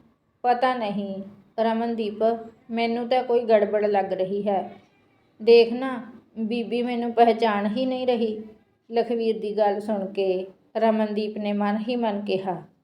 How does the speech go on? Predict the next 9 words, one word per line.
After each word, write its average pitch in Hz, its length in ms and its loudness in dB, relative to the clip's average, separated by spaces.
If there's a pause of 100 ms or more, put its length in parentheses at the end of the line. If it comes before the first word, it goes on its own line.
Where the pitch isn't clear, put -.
(180)
"ਚੰਗਾ 220 380 4
ਹੈ, 190 320 -2 (300)
ਦਵਾਈ 226 380 4
ਦਾ 220 340 2
ਅਸਰ 208 360 -4 (180)
ਸ਼ੁਰੂ 262 300 -2
ਹੋ 254 200 4
ਗਿਆ 190 180 4
ਹੈ।" 175 300 -8